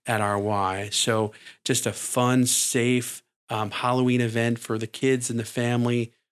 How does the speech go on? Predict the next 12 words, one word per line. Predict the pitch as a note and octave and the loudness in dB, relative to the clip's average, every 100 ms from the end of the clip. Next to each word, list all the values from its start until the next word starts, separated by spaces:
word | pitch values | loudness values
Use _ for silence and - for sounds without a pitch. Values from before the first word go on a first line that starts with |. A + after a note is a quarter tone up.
| _ | _
opening | A#2+ A2+ B2 | -6 -2 0
up | A2+ - | 0 -2
the | A2 | -2
Y | A2 A2+ | 0 0
to | A2+ A#2 | -2 -4
access | A2 - A#2 A2 | -4 -4 -6 -6
to | - | -6
anybody | B2 A2+ A2 A2 A2 | -4 -4 -2 -4 -4
and | G#2+ | -4
everybody | G#2+ A2+ A2 G#2+ G#2 | -2 -4 -2 -4 -4
with | G#2 - | -4 -2
that. | G#2+ G#2+ | -2 -2